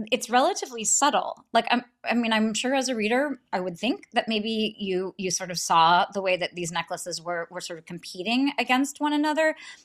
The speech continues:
but it's not heavy-handed and it's not sort of too obvious or too over, over the top. I did like the fact that the gold thing is a knot. Um, and that, y-, you know, I think you can, it's sort of like maybe like a Celtic, like, love knot kind of a thing.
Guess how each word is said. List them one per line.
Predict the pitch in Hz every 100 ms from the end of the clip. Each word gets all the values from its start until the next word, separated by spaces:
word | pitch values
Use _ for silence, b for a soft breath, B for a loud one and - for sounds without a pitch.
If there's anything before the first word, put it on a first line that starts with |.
| -
but | 294
it's | 269 -
not | 254 285 370
heavy-handed | 208 202 190 175 180 165 - -
and | 202
it's | 202 -
not | 214 196 -
sort | 185
of | 180 -
too | - 226 202 190 -
obvious | 175 170 170 165 170
or | 170
too | - 196 185 -
over, | 185 170 175 160 b b -
over | 190 180
the | 170
top. | - 175 170 - B B B _
I | 226
did | 220 240 240
like | 254 254
the | 247
fact | 208 208 -
that | 196 208
the |
gold | 185 185 180 196 196
thing | - 202 185
is | 165
a | 160
knot. | 160 151 190 - - b b b -
Um, | 214 196 -
and | 208
that, | 202 -
y-, | 214 - -
you | 247
know, | 269
I | 247
think | 269 254
you | 220
can, | 226 208
it's | 190
sort | 233
of | 180
like | 180 180
maybe | 196 180 180
like | 165 170
a | 147
Celtic, | - 165 160 -
like, | 156
love | 170 165 160
knot | 180 196 - -
kind | 208
of | 202
a | 208
thing. | 208 202 202